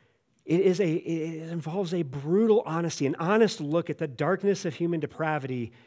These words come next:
when everything that we think we, that, that we prov-, that we depend on for hope is stripped away.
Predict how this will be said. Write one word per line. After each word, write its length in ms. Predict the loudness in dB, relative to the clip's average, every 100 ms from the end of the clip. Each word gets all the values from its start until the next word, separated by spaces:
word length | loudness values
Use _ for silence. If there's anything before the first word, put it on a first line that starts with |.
| _ _
when 160 | -6 -6 -2
everything 760 | -2 0 -2 -2 -2 -2 0 0
that 160 | -2 -4
we 200 | -6 -6
think 480 | -6 -4 -4 -4 -12
we, 280 | -8 -4 -6 -8 -20 -10
that, 180 | -8 -6
that 80 | -8
we 120 | -6
prov-, 380 | -6 -8 -8 -20 _ _
that 80 | -12
we 80 | -10
depend 380 | -12 -12 -6 -4
on 140 | -4
for 120 | -8
hope 320 | -12 -8 -6
is 140 | -6 -8
stripped 360 | -8 -8 -8
away. 440 | -8 -6 -8 -10